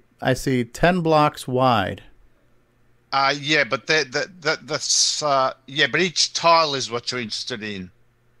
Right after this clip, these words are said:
Speaker 2: Each square that I'm highlighting is a tile. Let, l-, think of a tile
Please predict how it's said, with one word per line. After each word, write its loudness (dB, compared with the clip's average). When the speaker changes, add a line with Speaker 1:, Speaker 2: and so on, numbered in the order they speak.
Speaker 2:
Each -2
square 0
that 0
I'm 2
highlighting -2
is -4
a 0
tile. 0
Let, 2
l-, -4
think 0
of -2
a 2
tile 2